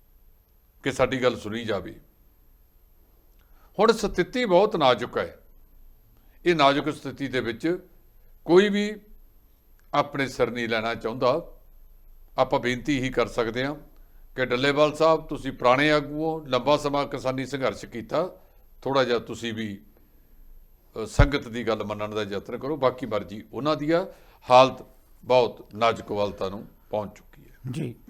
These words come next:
Speaker 2: ਸੋ ਨਾਲ ਹੀ ਗੱਲ ਕਰਾਂਗੇ ਜੀ, ਅਕਾਲੀ ਦਲ ਦੇ ਵਫਦ ਵੱਲੋਂ ਅੱਜ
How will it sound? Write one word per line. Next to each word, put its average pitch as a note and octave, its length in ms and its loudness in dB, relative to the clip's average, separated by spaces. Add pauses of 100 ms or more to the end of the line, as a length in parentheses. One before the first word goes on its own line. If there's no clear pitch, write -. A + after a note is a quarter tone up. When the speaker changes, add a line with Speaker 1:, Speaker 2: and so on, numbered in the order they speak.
(280)
Speaker 2:
ਸੋ E3+ 220 2
ਨਾਲ D#3 200 4
ਹੀ D#3+ 60 0
ਗੱਲ E3 140 2
ਕਰਾਂਗੇ D#3+ 420 0
ਜੀ, F3 400 -2 (100)
ਅਕਾਲੀ E3 320 4
ਦਲ F3+ 160 2
ਦੇ F#3 100 2
ਵਫਦ D#3 340 2
ਵੱਲੋਂ D#3 440 4
ਅੱਜ C#3 180 -2